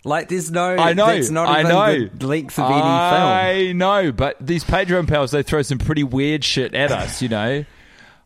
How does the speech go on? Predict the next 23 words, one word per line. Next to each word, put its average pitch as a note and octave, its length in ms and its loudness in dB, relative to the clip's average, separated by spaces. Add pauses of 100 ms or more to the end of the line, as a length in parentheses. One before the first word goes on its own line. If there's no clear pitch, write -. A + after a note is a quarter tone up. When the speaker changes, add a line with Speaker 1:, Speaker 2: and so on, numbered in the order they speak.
(100)
Speaker 2:
My B2+ 140 0
mind C3+ 340 0
harkens C3 380 -2
back B2 200 -2
to B2 120 -2
the, A2 460 0
the A2 200 -2
Street - 440 -4
Kids, A#2 340 -4
whoever C#3+ 180 0
that C3 160 -2
YouTube C#3 440 0
video A#2 360 -2
was, G2+ 320 -4
where A2 180 0
there G#2+ 120 -2
was G2+ 100 -6
that - 160 -6
crazy D3+ 640 -2
anima-, A2 300 -2
that G#2+ 200 -4
Christmas D3 440 -4
animation. G#2+ 600 -2